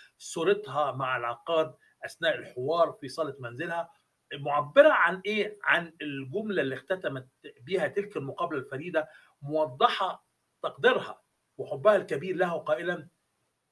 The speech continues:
قائلة لها: "سأرسل باقة الزهور"،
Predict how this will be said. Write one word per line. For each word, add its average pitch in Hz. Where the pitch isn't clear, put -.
قائلة 180
لها: 180
"سأرسل 247
باقة 220
الزهور"، 190